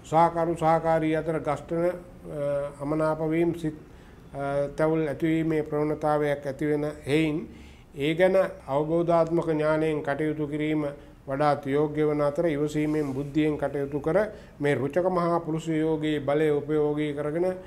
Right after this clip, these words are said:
මේ ලැබුවා වූ දෙදහස් විසිදෙක නව වර්ෂයේ නව මුහුණුවරකින් ඔබගේ කටයුතු කරගෙන යාමට මෙම ශක්-, හැකියාව පවතින අතර චන්ද්‍රයා උපදේදී මිථුන ලග්නයේ හෝ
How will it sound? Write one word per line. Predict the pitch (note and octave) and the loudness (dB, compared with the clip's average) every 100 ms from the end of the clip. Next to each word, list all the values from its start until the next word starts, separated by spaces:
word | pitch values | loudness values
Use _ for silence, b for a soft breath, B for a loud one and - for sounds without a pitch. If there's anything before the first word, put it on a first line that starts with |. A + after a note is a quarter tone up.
| B B | B B
මේ | - D3 | -2 0
ලැබුවා | C#3+ D3 E3+ E3 | 2 2 4 6
වූ | E3+ E3+ D#3+ D#3 - - - - | 4 4 0 -4 -12 -20 -20 -10
දෙදහස් | C3 D3+ D#3 B2+ | -2 2 2 2
විසිදෙක | C#3 D#3+ E3 D#3 | -2 -2 0 0
නව | C#3+ D3 | 2 2
වර්ෂයේ | C#3+ D3 D3+ F3 F3+ G#3+ - B B B | 2 0 2 2 2 2 -4 B B B
නව | C#3 C3+ C3 B2+ C#3 F3+ | -8 -4 -2 2 6 6
මුහුණුවරකින් | F3 E3+ E3+ E3+ E3+ E3+ F#3 F#3 F#3 - | 6 6 6 8 6 6 4 2 0 -6
ඔබගේ | C#3+ D#3+ E3 D#3 | -2 0 2 0
කටයුතු | D3+ E3 E3 E3 | 0 0 0 0
කරගෙන | D#3+ D#3+ D#3+ D#3+ E3 E3 | 0 0 0 0 -2 -4
යාමට | D#3+ D#3 D#3 E3 | 0 2 2 0
මෙම | D3+ D#3 | 2 2
ශක්-, | D3+ D3+ C#3 - b b b | 0 -4 -8 -10 b b b
හැකියාව | - C3+ E3 D#3+ D#3 D3 | -8 -6 0 2 2 2
පවතින | D3 D3+ D#3 D3+ D#3 | 0 0 0 -2 -4
අතර | C#3 F#3 F3 C#3+ - | -2 2 4 2 0
චන්ද්‍රයා | - D3+ F3+ G3 F#3+ F3+ | 0 2 6 8 8 8
උපදේදී | E3+ F3+ F#3 F3+ F#3+ F#3 | 6 4 6 6 6 6
මිථුන | D#3+ D3+ F#3 | 4 2 4
ලග්නයේ | F#3 F3+ F3+ F#3 F3+ F3 | 6 4 6 6 6 6
හෝ | E3+ F3+ C#3 | 6 6 4